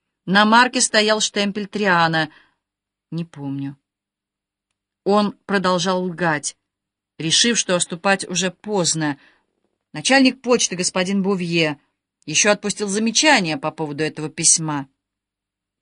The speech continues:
Дием вынул из папки листок бумаги и стал читать.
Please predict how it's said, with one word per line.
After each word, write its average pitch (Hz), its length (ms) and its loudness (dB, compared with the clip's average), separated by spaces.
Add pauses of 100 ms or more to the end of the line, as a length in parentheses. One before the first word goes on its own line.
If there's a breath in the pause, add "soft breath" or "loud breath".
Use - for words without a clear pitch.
(880)
Дием 196 720 2
вынул 170 380 -4
из 165 100 0
папки 170 300 -2
листок 160 320 -6
бумаги 165 480 -4
и 247 40 -4
стал 196 260 0
читать. 165 580 0